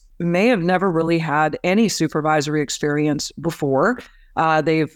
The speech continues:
often come up through the ranks in organizations from administrative roles and individual contributor roles. Uh, so they may not even really know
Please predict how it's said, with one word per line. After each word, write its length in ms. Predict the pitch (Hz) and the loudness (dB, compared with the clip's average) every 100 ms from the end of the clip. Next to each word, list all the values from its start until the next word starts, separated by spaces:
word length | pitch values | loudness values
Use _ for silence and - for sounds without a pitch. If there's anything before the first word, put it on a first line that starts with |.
| - | -4
often 380 | 160 165 - 185 | 0 0 2 -2
come 220 | - 180 | 0 0
up 140 | 175 - | 0 -2
through 180 | 170 165 | -2 0
the 80 | |
ranks 340 | 156 160 165 - | 0 0 0 -2
in 100 | 165 | 0
organizations 760 | 151 156 151 156 156 208 202 - | 0 -2 0 0 0 0 -2 0
from 200 | 156 151 | -2 -2
administrative 760 | 143 160 151 - 151 151 156 | -2 -2 -2 -2 0 0 0
roles 360 | 170 180 202 180 | 0 2 0 -2
and 280 | 147 143 - | -2 -4 -2
individual 480 | 156 147 160 143 139 | -2 0 0 0 -2
contributor 480 | 151 - 208 160 | -2 0 2 2
roles. 340 | 139 139 160 190 - - - - | 0 0 -2 -4 -12 -20 -20 -10
Uh, 280 | - 160 160 | -2 0 0
so 360 | 151 196 175 170 | 0 0 0 0
they 160 | 185 | 2
may 180 | 214 220 | 4 4
not 160 | 185 185 | 2 2
even 240 | 170 165 | 0 -2
really 260 | 160 156 156 | 0 0 -2
know 640 | 147 165 175 156 131 120 | -2 0 2 2 0 -2